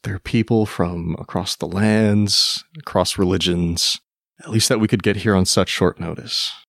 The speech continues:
And we have with us two unexpected guests. Darvin Grimm, Arnis Gray. We're not sure exactly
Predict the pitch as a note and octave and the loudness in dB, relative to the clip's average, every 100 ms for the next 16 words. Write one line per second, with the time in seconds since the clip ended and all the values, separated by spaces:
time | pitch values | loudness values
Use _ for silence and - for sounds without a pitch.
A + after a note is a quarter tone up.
0 | _ _ _ - G2 E2+ E2+ F#2+ A2+ C#3 | _ _ _ 0 2 2 2 0 0 0
1 | A2+ A2 - G2+ - - - - - _ | 2 0 2 0 2 2 0 -2 -6 _
2 | _ _ - - F3 D#3+ A2+ A2 - - | _ _ -2 2 2 2 2 0 2 -2
3 | - G2 G#2 - F2 - - - - - | 0 -4 -2 -2 -2 -4 -8 -6 -6 -4
4 | - - - _ - - - - - - | -4 -4 -10 _ -20 -20 -20 -20 -20 -20
5 | - - - - - - _ _ _ - | -20 -20 -20 -20 -20 -20 _ _ _ 0
6 | G2 E2+ E2 - G2+ G#2+ G2 G2 - _ | 2 0 -2 0 4 4 2 0 -8 _
7 | _ _ _ - E2 E2 E2+ - E2+ F2 | _ _ _ -2 -2 -2 -4 -4 -4 0
8 | F#2+ E2+ E2 G2 - _ _ _ _ F#3 | 0 0 -6 -8 -12 _ _ _ _ -14
9 | - G2+ G2+ B2 D#3+ - - C3 A#2+ F#2+ | -10 -4 0 2 2 0 0 2 2 2
10 | G2+ G2 - F#2+ F2+ F2+ F2+ | 0 0 2 2 2 2 -2